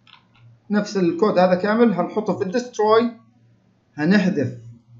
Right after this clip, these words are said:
الايمج والابديت، لا نخلي ال-، حذف الايمج، اوكي، ونحذف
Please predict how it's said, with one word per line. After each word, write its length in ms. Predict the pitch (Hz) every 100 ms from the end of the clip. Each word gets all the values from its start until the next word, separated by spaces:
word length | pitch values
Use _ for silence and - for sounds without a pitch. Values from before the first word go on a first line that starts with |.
| _ _ _ _ _ _ _ _ 117 - _ _ _ _ 120
الايمج 840 | 147 151 202 208 226 233 226 - 156
والابديت، 760 | 160 165 175 170 175 190 - 190
لا 280 | 196 190 170
نخلي 480 | - 208 202 202 202 - - -
ال-، 880 | 156 156 151 151 151 151 151 147 - - _ _ _
حذف 340 | - 196 -
الايمج، 480 | 185 170 139 120 - - -
اوكي، 540 | 139 123 170 214 240 - - _ _ _ _ - - -
ونحذف 760 | 143 151 180 185 180 202 185